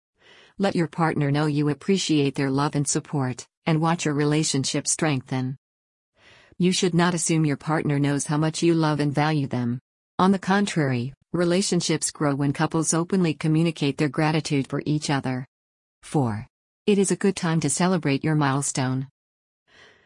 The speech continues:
Valentine's Day is a great time to celebrate your successes in a relationship. Discuss things you have accomplished as a couple and what obstacles you have overcome, and mark them.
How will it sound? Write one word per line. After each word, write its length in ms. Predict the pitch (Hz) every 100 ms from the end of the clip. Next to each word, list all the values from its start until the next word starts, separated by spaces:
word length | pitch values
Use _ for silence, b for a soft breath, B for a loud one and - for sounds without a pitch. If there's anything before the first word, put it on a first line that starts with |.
| b -
Valentine's 680 | 160 185 175 160 147 147
Day 220 | - 143 139
is 140 | 131
a 60 | 143
great 340 | 156 170 -
time 240 | 185 170
to 100 | 156
celebrate 480 | 143 170 170 151 131
your 160 | - 135
successes 640 | 156 - 170 160 156 147
in 100 | 147
a 60 | 139
relationship. 760 | 143 139 131 131 131 135 123 - _ _ _ b b b b b -
Discuss 400 | 180 - 196 -
things 340 | 160 151 143
you 80 | 156
have 160 | 156 151
accomplished 580 | 165 175 175 139 -
as 120 | 147 156
a 60 |
couple 380 | 151 165 151 135
and 140 | 139
what 100 | 151 -
obstacles 600 | 160 - 165 147 135 135
you 120 | 151
have 180 | 147 143
overcome, 720 | - 165 156 - 143 127 135 - _
and 140 | 147 143
mark 280 | 147 151
them. 320 | - 113 113